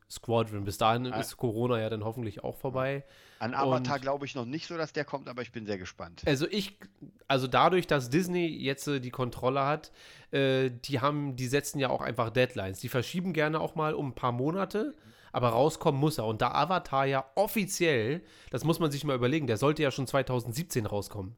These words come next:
Speaker 2: Ja.
Speaker 1: Zweitausendsiebzehn sollte der schon rauskommen. Und <laughs> wir haben einundzwanzig und er ist
Speaker 2: Ja,
Speaker 1: noch nicht
Speaker 2: aber
Speaker 1: fertig.
Speaker 2: wie wir James Cameron kennen, gibt der nur raus, was fertig ist. Und wenn er sagt,
Speaker 1: Ja.
Speaker 2: „Leute, ist nicht fertig“, dann kann Disney sich auf den Kopf stellen.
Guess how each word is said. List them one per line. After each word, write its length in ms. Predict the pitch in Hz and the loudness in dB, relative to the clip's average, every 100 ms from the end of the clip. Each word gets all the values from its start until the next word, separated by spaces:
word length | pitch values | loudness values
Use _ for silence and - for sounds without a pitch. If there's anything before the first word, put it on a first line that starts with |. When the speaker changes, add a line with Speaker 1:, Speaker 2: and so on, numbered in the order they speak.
| - | -4
Speaker 2:
Ja. 240 | 117 113 _ - - - _ _ _ _ _ _ _ - - | -4 -4 _ -20 -20 -20 _ _ _ _ _ _ _ -10 -2
Speaker 1:
Zweitausendsiebzehn 1040 | 180 185 196 160 190 214 - 135 92 87 _ | 0 2 2 2 -2 -2 0 0 0 -8 _
sollte 320 | - 127 165 | 2 2 4
der 160 | 147 135 | 2 2
schon 180 | - 131 | 2 0
rauskommen. 680 | 127 196 196 131 117 120 110 _ _ - - | 4 2 2 0 0 0 -6 _ _ -20 -2
Und 420 | 143 175 170 - - | 0 2 0 -6 -6
<laughs> 200 | - - | -8 -2
wir 380 | 165 143 - | -2 0 4
haben 200 | 147 139 | 6 4
einundzwanzig 880 | 139 143 151 135 - 156 170 110 92 | 0 0 -2 -2 0 0 0 -6 -6
und 120 | 135 | 0
er 80 | 127 | 0
ist 80 | 127 | 0
Speaker 2:
Ja, 60 | |
Speaker 1:
noch 60 | 120 | -2
nicht 140 | 147 | 0
Speaker 2:
aber 60 | 139 | 0
Speaker 1:
fertig. 220 | 143 143 | 0 0
Speaker 2:
wie 180 | 147 123 | -2 0
wir 80 | 143 | -2
James 220 | 156 - | -4 -10
Cameron 440 | - 156 156 151 | -6 -6 -4 -8
kennen, 440 | - 139 156 165 135 | -8 -8 -8 -10 -10
gibt 260 | 143 - | -12 -8
der 100 | 143 | -8
nur 160 | 135 127 | -6 -4
raus, 300 | 101 120 120 | -2 -4 -4
was 160 | 117 - | -10 -6
fertig 380 | 117 117 117 | -4 -4 -6
ist. 80 | 92 | -12
Und 60 | 95 | -6
wenn 120 | 107 | -4
er 80 | 113 | -2
sagt, 260 | 110 101 | -2 -2
Speaker 1:
Ja. 60 | 104 | -2
Speaker 2:
„Leute, 260 | 110 123 120 | -4 -4 -10
ist 140 | - | -10
nicht 200 | 120 - | -10 -8
fertig“, 520 | - 123 123 120 131 | -4 -4 -2 -6 -4
dann 180 | 107 104 | -6 -6
kann 220 | 107 110 | -6 -6
Disney 240 | 113 117 113 | -8 -10 -4
sich 100 | 110 | -4
auf 80 | |
den 120 | 104 98 | -6 -6
Kopf 200 | 127 - | -6 -6
stellen. 480 | - 98 104 131 | -6 -4 -4 -6